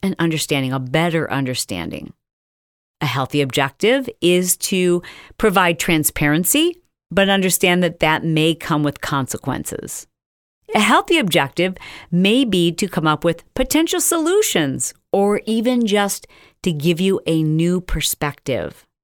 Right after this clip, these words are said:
And in some cases, the conversation's objective might just be for closure. It might just be that you just, you need to tie this up with a bow and put it away once and for all. You need to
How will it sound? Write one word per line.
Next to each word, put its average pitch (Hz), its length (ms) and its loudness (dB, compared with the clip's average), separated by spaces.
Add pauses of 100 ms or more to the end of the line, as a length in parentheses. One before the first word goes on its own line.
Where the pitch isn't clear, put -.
(1160)
And 170 220 2
in 165 160 2
some 240 320 2
cases, 302 640 0 (480)
the 190 80 0
conversation's 180 1080 0
objective 135 680 -2 (400)
might 160 340 0
just 165 420 -2
be 139 220 0
for 131 520 -4 (100)
closure. 120 680 -4
It 156 140 -2
might 160 320 0
just 208 180 -2
be 175 80 2
that 156 180 -4
you 175 360 -2
just, 196 320 -4 (580)
you 175 160 2
need 190 240 0
to 170 400 0 (140)
tie 180 240 0
this 185 180 -2
up 185 80 0
with 160 100 -2
a 156 60 0
bow 147 500 0 (680)
and 151 160 -2
put 180 220 2
it 160 60 2
away 127 460 0
once 147 300 -2
and 143 120 -2
for - 180 -4
all. 78 120 -2
You 143 160 0
need 165 180 2
to 143 180 0